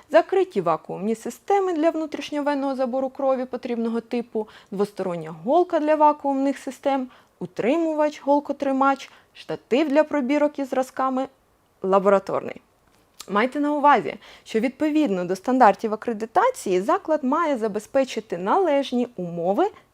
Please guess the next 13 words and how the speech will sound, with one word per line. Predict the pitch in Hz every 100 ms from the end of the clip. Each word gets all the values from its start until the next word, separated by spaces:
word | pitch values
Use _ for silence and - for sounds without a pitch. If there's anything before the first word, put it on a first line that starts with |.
| -
для | 202
забору | - 170 165 180 285 440 _ _ -
та | 220
транспортування | 185 170 - - - 156 180 269 381
біологічного | 262 185 180 185 - -
матеріалу | - - - - 180 277 370 392 - -
для | 170
діагностики | 165 175 190 240 - - 294 302 _ _ -
віл. | 160 165 160 _
Тож, | - 185 - - _ _ - _ -
для | 196 277 311
забору | 220 196 240 294 208
зразків | 190 196 -